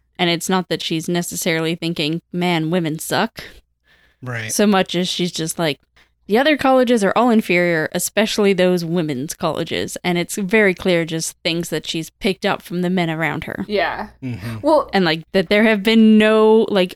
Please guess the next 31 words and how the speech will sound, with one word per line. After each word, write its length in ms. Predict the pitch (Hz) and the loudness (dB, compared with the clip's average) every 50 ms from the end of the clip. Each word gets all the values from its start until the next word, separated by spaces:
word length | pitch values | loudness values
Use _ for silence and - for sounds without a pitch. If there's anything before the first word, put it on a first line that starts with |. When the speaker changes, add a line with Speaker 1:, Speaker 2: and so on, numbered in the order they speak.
| - _ - | -10 _ 2
Speaker 1:
next 420 | 220 226 254 262 254 - - - | 4 6 6 4 2 0 -4 -2
to 140 | - 220 202 | 0 2 4
no 600 | 190 190 196 185 180 175 170 170 165 160 160 - - _ _ _ _ _ _ _ _ _ _ | 4 4 4 4 4 4 4 4 4 2 0 -4 -6 _ _ _ _ _ _ _ _ _ _
female 480 | - - 202 190 185 175 165 160 160 - | -4 0 2 2 4 4 2 2 0 0
influences 760 | - 170 165 - - 160 101 - 175 185 - - - - - | -2 -2 -2 -4 -6 -6 -4 -4 -6 -6 -8 -10 -10 -10 -8
in 100 | - - 180 | -8 -8 -6
her 120 | 170 - | -8 -8
life. 380 | - 53 - - 220 - - - | -8 -8 -8 -8 -8 -10 -10 -8
Speaker 3:
Yeah. 380 | 185 180 151 110 92 - 180 214 - _ _ - - _ _ _ _ _ _ _ _ _ _ | -6 -6 -4 -6 -6 -8 -12 -14 -20 _ _ -20 -20 _ _ _ _ _ _ _ _ _ _
Um, 220 | 226 233 208 190 175 | 0 2 2 2 2
and 200 | - 196 240 254 | 0 0 2 2
I 80 | 262 262 | 2 2
guess 240 | 311 359 359 - | 2 2 2 2
you 140 | 285 285 302 | 0 0 2
guys, 560 | 302 269 240 220 214 214 208 208 - - - - _ _ _ | 2 4 4 4 4 2 2 -2 -6 -10 -10 -14 _ _ _
well, 420 | - 196 190 165 160 165 185 185 - - - - - - | -2 0 2 2 2 2 0 -2 -8 -16 -20 -20 -10 0
off 260 | - 220 214 208 - - | 2 2 2 2 2 0
air, 300 | - 208 202 196 190 185 | 2 4 6 6 4 4
you 180 | 190 185 196 196 | 2 0 -2 -2
kind 240 | - 226 202 190 | -2 -2 -2 -2
of 180 | 180 175 175 - | -2 -4 -4 0
let 200 | 180 175 156 - | 0 0 0 -2
slip 340 | - - 196 196 165 220 - | -4 -2 0 0 0 0 -2
that 420 | - 185 175 170 165 - - - _ _ _ _ _ _ _ _ _ - | -2 2 4 4 4 2 -2 -8 _ _ _ _ _ _ _ _ _ -14
you're 280 | 202 202 202 180 185 | -6 -4 -2 -2 -2
spoiled 760 | 190 - - - - 202 180 175 170 170 165 160 160 - - - | -4 -6 -8 -4 0 0 2 4 4 2 2 0 -2 -8 -10 -4
that, 300 | - 170 160 160 160 156 | 0 0 2 2 2 2
uh, 420 | 160 160 156 151 151 147 143 180 - - - _ _ _ _ _ _ _ _ - | 2 2 2 2 2 2 0 -2 -4 -10 -20 _ _ _ _ _ _ _ _ -14
to 120 | - 214 | -12 -10
some 200 | - - 214 - | -4 -2 0 2
other 540 | 175 175 180 175 160 156 156 156 156 - | 2 2 2 0 0 -2 -2 -4 -8 -12